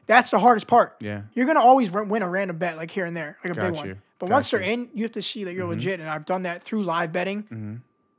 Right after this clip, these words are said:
Speaker 1: People love the live betting aspect.
Speaker 2: Mm-hmm. So most of these guys that are getting people to pay them for their bets and their tickets, they're doing, like, a monthly, I'm assuming, kind of thing?
Speaker 1: Uh, yeah, some people do a season. So there's this guy, El,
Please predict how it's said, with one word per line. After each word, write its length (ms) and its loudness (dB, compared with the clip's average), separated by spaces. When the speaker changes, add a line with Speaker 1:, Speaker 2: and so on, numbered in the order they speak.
Speaker 1:
People 260 -4
love 180 -2
the 80 0
live 220 -2
betting 180 -10
aspect. 320 -16
Speaker 2:
Mm-hmm. 220 -10
So 180 -4
most 300 0
of 80 -14
these 160 -4
guys 300 -2
that 120 -4
are 60 -6
getting 220 -6
people 220 -8
to 60 -12
pay 200 -2
them 180 -6
for 160 -10
their 300 -8
bets 320 -10
and 80 -10
their 80 -12
tickets, 600 -12
they're 160 -2
doing, 300 -6
like, 120 -10
a 60 -6
monthly, 420 -8
I'm 140 -10
assuming, 680 -12
kind 280 -12
of 80 -16
thing? 380 -10
Speaker 1:
Uh, 260 4
yeah, 240 0
some 240 -4
people 180 0
do 140 0
a 40 0
season. 380 -4
So 180 -4
there's 200 -4
this 140 -6
guy, 180 -4
El, 200 -2